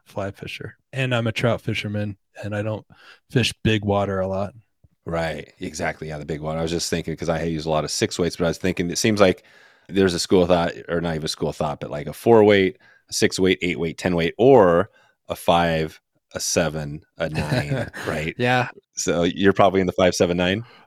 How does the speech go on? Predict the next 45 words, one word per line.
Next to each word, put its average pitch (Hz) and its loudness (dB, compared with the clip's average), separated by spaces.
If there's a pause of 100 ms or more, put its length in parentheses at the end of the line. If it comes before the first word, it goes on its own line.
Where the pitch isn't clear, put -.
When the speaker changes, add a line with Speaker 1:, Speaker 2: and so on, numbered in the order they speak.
(100)
Speaker 1:
I 139 2
have 151 4
a, 131 2
um, 113 -2
or 139 2
you 135 2
mean 135 -2
as 117 -4
far 135 0
as 117 0
the 107 -2
weight? 120 -2 (480)
Speaker 2:
Yeah, 120 10
well, 113 10
yeah, 107 8
just 92 -2
weight. 90 6
Like, 82 0
if 85 -2
you 92 4
had 87 4
to 85 0
pick - 0
three 117 4
rods, 78 2
let's 85 -4
say 87 4
you 85 0
pick - 0
Speaker 1:
Oh, 107 0
Speaker 2:
three 95 2
Speaker 1:
three 82 2 (100)
Speaker 2:
rods, 143 2
is 110 0
it 78 0
a 78 -2
Speaker 1:
rods. 76 -6
Speaker 2:
five, 92 2
seven, 90 2
nine, 110 2
or 87 0
is 80 -2
it 80 0
a 82 -2
six, - -4